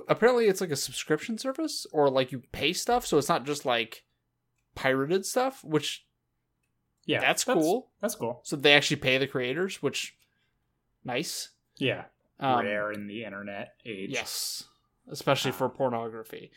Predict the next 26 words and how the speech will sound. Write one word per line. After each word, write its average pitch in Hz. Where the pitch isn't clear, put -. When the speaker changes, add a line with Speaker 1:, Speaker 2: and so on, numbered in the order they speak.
Speaker 2:
<laughs> -
Speaker 1:
Um, 117
but, 147
uh, 120
no, 190
it, 196
but 214
yeah, 156
so, 170
but 190
the 254
result 294
of 139
this -
was 151
people 226
would 180
walk 143
out 131
of 123
this 123
booth 120
carrying 131
just 120
straight 127
up 120